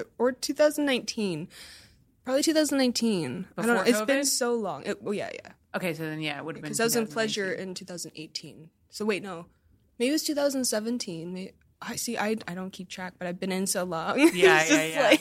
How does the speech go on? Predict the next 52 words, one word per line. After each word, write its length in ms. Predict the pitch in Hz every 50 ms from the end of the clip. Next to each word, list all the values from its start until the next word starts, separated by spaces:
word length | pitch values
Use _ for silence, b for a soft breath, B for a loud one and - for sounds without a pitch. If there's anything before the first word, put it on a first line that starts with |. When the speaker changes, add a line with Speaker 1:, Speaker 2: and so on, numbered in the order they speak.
| - 392
Speaker 1:
like 200 | 349 440 508 539 - B B B B B B B B B B B B B
Speaker 2:
So, 320 | - - - 226 214 202 -
okay, 240 | - 202 202 196 185
so 160 | 185 - -
Speaker 1:
<laughs> 0 |
Speaker 2:
you 180 | - - 233 202
were 120 | 196 190
camming. 640 | 190 - - 208 196 190 190 190 190 190 185 - -
How 140 | - 208 214
long 140 | 233 240 240
were 80 | 233
you 80 | 226 208
camming 360 | - 214 214 202 196 190 185
before 260 | 170 170 - 175 165
he 100 | 165 170
contacted 520 | 165 - 175 170 170 165 160 - 151 - -
you? 100 | - - -
Speaker 1:
I 60 | 214
think 160 | 214 247 240 262
it 40 |
was, 100 | 269 247 247
like, 100 | 214 208
a 40 | 208
good 260 | 202 - 220 220 214
solid 340 | - 240 220 208 208 196 202
two 140 | - - 208
years, 540 | 202 196 190 185 175 - - - 208 202 -
'cause 180 | - 190 196
I 40 | 180
Speaker 2:
Okay. 60 | - 196
Speaker 1:
remember 280 | 196 196 196 196 202
going 280 | 196 - 202 196 190 190
to 180 | - - - 190
A 80 | 190
V 200 | 202 202 202 190
Ns 300 | 170 165 165 175 175 170 -
and, 80 | 175 175
like, 200 | 165 165 170 - - _ _ _ _
meeting 380 | 196 190 190 185 180 185 185 190
people 320 | 185 190 175 - - 180 185
and 100 | 185 185
being 140 | 185 185 185
all 100 | 185 190
starstruck 680 | - - - 175 180 185 - - - - 175 170 185 -
'cause 140 | - 202
I 100 | 196 196
was 120 | 190 190 196
like, 120 | 208 214 269
"Oh 80 | 330
my 160 | 403 359 277
God, 320 | 254 277 285 214 160 175 185
wait." 300 | 214 214 190 190 - -